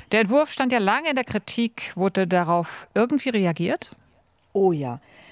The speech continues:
Speaker 2: Wir haben jetzt im Gegensatz zum Entwurf, äh, des Jahres zweitausendachtzehn schlicht ein neues Gebäude. Übrig geblieben ist nur noch die Form. Die Klimabilanz war absolut verheerend und das ist jetzt verbessert. Was ist neu?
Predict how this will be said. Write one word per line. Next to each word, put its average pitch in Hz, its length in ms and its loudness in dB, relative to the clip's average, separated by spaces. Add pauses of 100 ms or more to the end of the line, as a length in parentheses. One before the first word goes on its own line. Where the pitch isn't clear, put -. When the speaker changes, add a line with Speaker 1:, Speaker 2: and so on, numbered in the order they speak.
Speaker 2:
Wir 185 180 -6
haben 247 220 0
jetzt 247 340 2
im 185 120 -4
Gegensatz 214 520 0
zum 185 140 -6
Entwurf, 170 560 -2
äh, 185 220 -2
des 180 180 -4
Jahres 180 320 0
zweitausendachtzehn 190 1120 -2 (180)
schlicht - 400 -6
ein 180 160 -4
neues 165 320 -2
Gebäude. 107 480 -6 (540)
Übrig 277 320 4
geblieben 220 480 -2
ist - 280 -6
nur 208 300 4
noch 185 380 -2 (560)
die 185 120 -2
Form. 151 600 -4 (640)
Die 185 80 -6
Klimabilanz 202 880 4
war 156 220 -4
absolut 202 480 -2
verheerend 160 560 -2
und 160 140 -2
das 151 140 -4
ist - 140 -8
jetzt 143 180 -6
verbessert. - 520 -10
Was 180 160 -4
ist - 160 -10
neu? - 180 -10